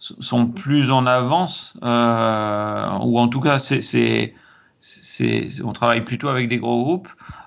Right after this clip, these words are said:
et, mais de plus en plus, on, on travaille avec aussi des, des agences web qui sont, euh, qui sont intéressées parce qu'elles vont faire des, des sites web et, et là, euh, il va falloir op-, aussi optimiser les sites web.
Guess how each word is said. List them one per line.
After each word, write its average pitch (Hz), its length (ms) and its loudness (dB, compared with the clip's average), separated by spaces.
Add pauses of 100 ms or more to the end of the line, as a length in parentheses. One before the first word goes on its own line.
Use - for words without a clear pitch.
et, 120 220 0
mais 123 220 4
de 127 120 2
plus 135 260 0
en 139 120 4
plus, 180 320 -2
on, 127 380 2
on - 80 -4
travaille 127 360 2
avec 117 260 -2
aussi 113 380 -4
des, 117 240 2
des 107 220 0
agences 117 400 2
web 139 380 2
qui 113 140 -8
sont, 120 340 2
euh, 110 460 -2
qui - 120 -12
sont 117 140 0
intéressées 113 460 0
parce 131 180 0
qu'elles 113 300 0
vont 104 140 -4
faire 120 200 0
des, 110 260 0
des 104 140 -2
sites - 260 -8
web 139 200 2
et, 120 200 0 (440)
et 113 120 -2
là, 123 340 2
euh, - 580 -6
il 110 140 -6
va 107 100 -4
falloir 117 260 2
op-, 117 140 0 (140)
aussi 143 340 0
optimiser 120 440 0
les 123 120 0
sites - 220 -8
web. 101 180 -4